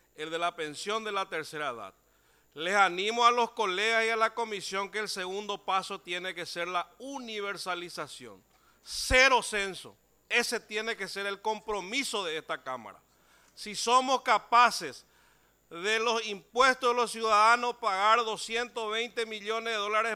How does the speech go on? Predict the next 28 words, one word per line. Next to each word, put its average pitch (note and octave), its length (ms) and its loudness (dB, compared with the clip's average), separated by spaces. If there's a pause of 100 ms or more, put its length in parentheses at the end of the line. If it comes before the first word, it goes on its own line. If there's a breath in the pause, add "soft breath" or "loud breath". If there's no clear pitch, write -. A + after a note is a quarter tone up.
para G#3+ 280 4
ajustar G#3 500 0
la G#3+ 180 0
caja G#3 280 -2
fiscal G#3 420 -4
deficitaria, G#3 880 -2 (380 soft breath)
¿por G#3 260 0
qué A#3 160 4
no A#3+ 180 2
podemos A#3 600 0
generar G#3+ 540 2
recursos A#3 640 -4
para G#3+ 260 2
que A3 100 -6
los A3 200 -2
abuelos G#3 540 0
y G#3 40 -6
las G3+ 200 2
abuelas F3+ 560 -2 (500 soft breath)
terminen, A#3 600 -2
se G#3+ 200 -8
termine G#3+ 480 -6
con F#3 200 -6
ese G3 280 -6
censo G3 500 -6
odioso F3 640 -4
y E3 40 -6
discriminativo? D3+ 960 -10